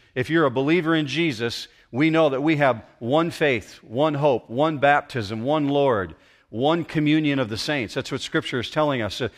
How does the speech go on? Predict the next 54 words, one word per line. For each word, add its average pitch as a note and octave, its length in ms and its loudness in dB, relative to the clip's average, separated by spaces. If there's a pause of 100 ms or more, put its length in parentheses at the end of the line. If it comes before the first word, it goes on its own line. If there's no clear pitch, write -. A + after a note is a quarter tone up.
(120)
if C#3 140 -2
we D3+ 160 2
name D#3+ 380 2
the D#3 40 0
name D#3 260 0
of C#3+ 120 -4
Christ B2+ 380 0
and B2 100 -6
we C3 80 -2
believe C3 320 -2
that B2+ 140 -4 (260)
he E3+ 300 2
is C3 340 0
the C3+ 100 -4
result C3+ 580 0
and, A#2+ 200 -2
and A#2 140 -4
the A2+ 40 -4
purpose D#3 440 -4
for A#2 240 -4
why B2+ 260 2
we C3+ 160 -4
have B2 160 0
a A2 60 -6
destiny B2 420 -4
with A2+ 180 -6
God, G2+ 380 0 (400)
it, F#2+ 220 -6
that's A#2 260 0
the C3 120 -2
one D3 360 0
body, B2+ 540 2
the A2 80 -2
one B2+ 200 -2
Spirit, B2 420 -4
one, A#2 260 -4
the A2+ 80 -2
one B2+ 260 -2
Lord, B2 260 0
the G#2 80 -6
one A#2+ 220 -2
hope, A#2+ 300 -4
the A2+ 80 -4
one A2 240 -4
faith. A2+ 540 -6 (380)
So D#3 260 4
as D#3 220 6
a D3+ 40 -2
result, C#3 800 0
we've B2+ 160 -6
discovered B2 380 -2
in A#2+ 60 -2
number B2 180 -2
five, G2+ 500 2